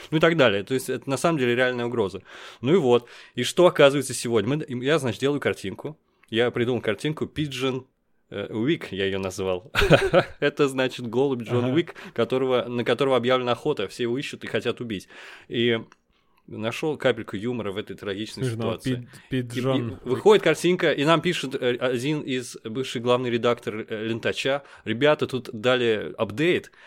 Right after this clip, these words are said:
Speaker 1: срочно». Мы, значит, читаем, срочно, оказывается, значит, эту бирку исследовали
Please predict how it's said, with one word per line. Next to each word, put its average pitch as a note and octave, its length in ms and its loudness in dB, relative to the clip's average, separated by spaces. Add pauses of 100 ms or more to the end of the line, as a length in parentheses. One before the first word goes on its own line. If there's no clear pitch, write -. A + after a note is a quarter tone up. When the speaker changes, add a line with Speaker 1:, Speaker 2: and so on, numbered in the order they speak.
(100)
Speaker 1:
срочно». C3 600 -2
Мы, A2 100 -6
значит, A#2+ 220 -4
читаем, B2 380 0
срочно, A2+ 360 -4
оказывается, A2 580 0
значит, A2+ 240 -4
эту A#2+ 160 -4
бирку A#2+ 320 -4
исследовали A2 680 0